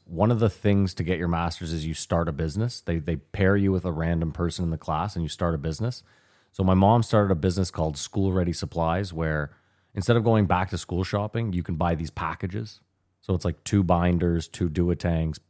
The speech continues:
a box of pe-, you know, whatever. You can, you choose the package. And dude, she's, she worked the company in our basement for, like, a year and a half, and then her major competitor came along and bought them up for, like, four X what she thought they were worth. So yeah, all you gotta do is create, like, a viable competitor,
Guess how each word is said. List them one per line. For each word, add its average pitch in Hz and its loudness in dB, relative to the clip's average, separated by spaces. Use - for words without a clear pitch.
a 87 -2
box 80 -2
of 82 -8
pe-, 92 -6
you 131 2
know, 110 6
whatever. 110 4
You 113 2
can, 110 2
you 127 2
choose 110 0
the 92 2
package. 92 0
And 120 2
dude, 120 4
she's, - -4
she - -2
worked 117 2
the - 0
company 113 2
in 107 2
our 98 4
basement 82 -2
for, 80 -8
like, 76 -8
a 90 0
year 82 0
and 92 2
a 82 2
half, 85 -2
and 90 -2
then 87 2
her 85 0
major 95 2
competitor 92 2
came 80 -2
along 76 -2
and 71 -8
bought 90 0
them 92 2
up 92 2
for, 85 -4
like, 73 -4
four 90 0
X 82 -4
what 85 -8
she 92 -4
thought 95 0
they 98 0
were 82 -2
worth. 85 -2
So - -8
yeah, 95 2
all 135 0
you 208 0
gotta 202 4
do 147 10
is 101 6
create, 95 2
like, 98 2
a 92 4
viable 101 6
competitor, 92 0